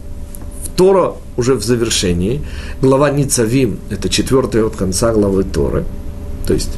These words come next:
третья от начала и четвёртая от конца, даёт ту же самую идею. И когда Моше обращается к евреям с прощальным словом и говорит «Атем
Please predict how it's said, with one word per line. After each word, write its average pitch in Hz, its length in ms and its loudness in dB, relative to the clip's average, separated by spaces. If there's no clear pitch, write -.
третья 139 380 4
от 101 140 0
начала 107 500 2
и 101 160 0
четвёртая 107 520 0
от - 100 -4
конца, 208 500 0
даёт 175 380 4
ту 208 120 4
же 208 120 4
самую 190 360 4
идею. 151 380 0
И 143 80 2
когда 156 280 4
Моше 175 280 4
обращается 156 640 2
к - 60 -10
евреям 131 420 2
с - 60 -8
прощальным 113 600 0
словом 90 460 0
и 113 80 0
говорит 147 420 4
«Атем 165 520 0